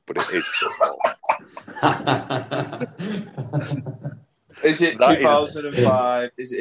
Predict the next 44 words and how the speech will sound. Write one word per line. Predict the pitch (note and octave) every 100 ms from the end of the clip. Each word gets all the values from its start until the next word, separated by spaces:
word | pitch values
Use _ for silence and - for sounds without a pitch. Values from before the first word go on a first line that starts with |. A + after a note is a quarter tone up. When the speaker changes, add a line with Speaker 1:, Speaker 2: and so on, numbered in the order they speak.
| A#2+
Speaker 1:
that | - C3
is | C3
Speaker 3:
Istanbul? | G2+
Speaker 1:
not | B2 -
lost | G#2 F#2 -
on | F2+ D#2+
me. | D#2
Speaker 2:
Is, | E2+ G2+ G2+ -
let | G#2 A2
me | G#2+
guess, | F2 D#2+ D2+ -
yeah. | D2+ D2 C#2 C#2 - _
Speaker 1:
<laughs> | -
Yeah, | C3 A2+ G2+ F#2+ _ _ _ _ -
but | A#2 G2+ - -
you | G#2+
are | A2 G#2+
correct. | - F2+ E2 - - - - _ _ _ _ _ _
Um, | - E2+ E2 E2 E2 E2+ - - - _ _ _ _ _ _
that, | F#2+ F#2 F2+ - F#2+
that | G2 -
game | G2 F#2 F2 E2+
in | E2
two | F#2
thousand | - F2 E2 D#2+
five, | - E2 D2+ D2+ -
the |
Champions | - F2+ D#2 D#2+ D2+
League | D2+ -
final | D#2+ D2+ D2+ D2 D2 -
in | E2
Istanbul, | D2 - D#2 D2 D2 D2+ - _ _ -
I | G2
mean, | G2+ G2+ F#2 _ _
it's | A#2 A2+
probably | - - A#2 A#2 G#2+
one | G2 F#2+
of | F2
the |
most | F2 D#2+ -
famous | - D#2+ D2+
Champions | - D#2 D2 D#2 D2+
League | D2
finals | - D2+ D2+ D2 C#2+ D2 - -